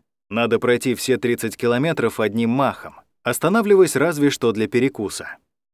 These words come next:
Двигаться оказалось проще, чем вчера, благодаря тому, что не надо было сворачивать с дороги. Они шли, не отвлекаясь на компас,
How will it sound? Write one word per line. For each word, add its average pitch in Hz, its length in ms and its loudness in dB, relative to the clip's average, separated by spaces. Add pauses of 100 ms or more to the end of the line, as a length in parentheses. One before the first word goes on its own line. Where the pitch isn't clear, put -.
Двигаться 131 520 2
оказалось 123 500 0
проще, - 400 -2
чем 101 220 -4
вчера, 160 380 0 (160)
благодаря 139 400 0
тому, 180 240 -2
что - 180 -2
не 143 120 2
надо 147 300 0
было 139 200 4
сворачивать 104 640 -2
с 110 60 -10
дороги. 101 440 -2 (380)
Они 220 240 2
шли, 214 200 -2
не 185 100 0
отвлекаясь 147 540 -2
на 117 120 -2
компас, 185 540 -2